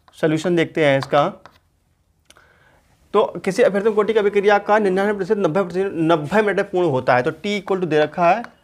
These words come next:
नब्बे मिनट ज्ञात, अ, दे रखा है हमारे लिए ये, और हमारे लिए टी हाफ ज्ञात करना है, ठीक है। तो एक सूत्र होता है, हम जानते हैं, अ, टी हाफ equal to होता है पॉइंट सिक्स नाइन थ्री upon के, ठीक है,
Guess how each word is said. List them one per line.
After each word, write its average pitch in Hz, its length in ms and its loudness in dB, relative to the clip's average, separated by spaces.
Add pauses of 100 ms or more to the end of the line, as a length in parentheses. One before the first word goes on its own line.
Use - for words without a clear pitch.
(260)
नब्बे 139 360 -2
मिनट 175 260 -2
ज्ञात, 147 300 2
अ, 156 180 -8
दे 147 320 -2
रखा 165 260 -2
है 170 60 4
हमारे 170 220 0
लिए 175 280 0
ये, 240 240 -4 (320)
और 160 140 4
हमारे 151 260 -2
लिए 185 100 -2
टी 190 480 -10 (180)
हाफ 156 460 2
ज्ञात 120 400 0
करना 113 360 -6
है, 127 180 -6 (560)
ठीक 220 200 -4
है। 240 80 2 (440)
तो 214 40 2
एक 226 120 2
सूत्र 214 360 -6
होता 180 280 4
है, 143 160 2
हम 170 160 -4
जानते 151 400 0
हैं, 151 380 0 (560)
अ, 143 320 6 (180)
टी 220 420 -4
हाफ 156 440 2
equal 185 280 -6
to 185 120 -8
होता 160 300 0
है 175 140 0
पॉइंट 175 280 -4
सिक्स 180 360 -6
नाइन 160 260 0
थ्री 165 340 -2
upon 143 360 0 (140)
के, 135 180 0 (580)
ठीक 220 240 0
है, 240 140 0